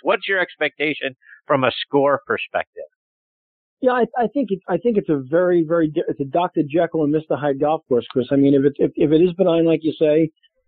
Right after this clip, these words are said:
Speaker 2: you know, it's very gettable. I mean, these guys don't have to hit driver a lot. They can keep the ball in play. I think, you know, a, a guy like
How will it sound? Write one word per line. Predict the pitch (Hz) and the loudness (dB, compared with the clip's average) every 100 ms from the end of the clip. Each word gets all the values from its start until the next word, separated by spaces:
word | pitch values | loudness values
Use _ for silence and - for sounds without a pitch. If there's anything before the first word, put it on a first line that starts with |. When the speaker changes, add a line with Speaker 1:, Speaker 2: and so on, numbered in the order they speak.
| _ | _
Speaker 2:
you | - | 0
know, | 165 | 2
it's | 170 165 | 2 2
very | 180 175 | 2 4
gettable. | 160 208 165 127 | 4 2 0 -2
I | |
mean, | 131 139 | -2 0
these | 170 165 | -2 0
guys | 175 160 160 - _ 147 | 0 2 -2 -4 _ -2
don't | 160 170 | 2 4
have | 175 180 | 2 2
to | |
hit | 180 | 0
driver | 151 147 135 135 | 2 2 2 2
a | 139 | 2
lot. | 127 143 - _ _ _ _ _ | 2 -2 -4 _ _ _ _ _
They | - 151 | -2 -2
can | 143 | 2
keep | 175 - | 0 2
the | 165 | 2
ball | 165 160 | 4 2
in | 156 | 0
play. | - 135 143 | 0 0 2
I | 139 | 0
think, | 165 156 | -2 -2
you | 165 | 0
know, | 151 143 | 0 0
a, | 147 | 0
a | |
guy | 151 160 | 0 2
like | 151 143 | 2 0